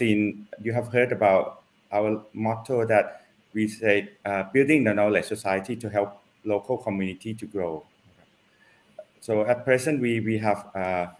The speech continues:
sixty channels on Good T V to provide to, uh, local people nationwide. The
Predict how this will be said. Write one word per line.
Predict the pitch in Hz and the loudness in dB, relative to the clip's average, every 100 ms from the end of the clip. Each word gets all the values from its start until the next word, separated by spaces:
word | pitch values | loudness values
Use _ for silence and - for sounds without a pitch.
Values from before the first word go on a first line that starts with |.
| _ _ | _ _
sixty | - 139 - 131 | -10 -8 -6 -8
channels | - 107 98 110 110 | -2 0 2 0 0
on | 107 98 117 | -2 -4 -4
Good | 117 | -4
T | 117 110 | -4 -2
V | 107 107 107 110 | 0 0 0 -2
to | 104 - | -6 -4
provide | 101 101 95 92 | -2 0 0 -2
to, | 101 95 95 95 - _ _ - | -2 0 -2 -4 -18 _ _ -8
uh, | 90 87 78 73 _ _ - 104 | -4 -4 -6 -8 _ _ -6 -4
local | 104 127 - | -2 -4 -2
people | 113 110 123 117 104 | -4 -2 0 0 0
nationwide. | 98 113 98 85 80 92 - _ _ - _ _ _ _ _ _ | 0 -2 -4 -4 -6 -8 -12 _ _ -20 _ _ _ _ _ _
The | 110 110 107 104 | 0 4 4 4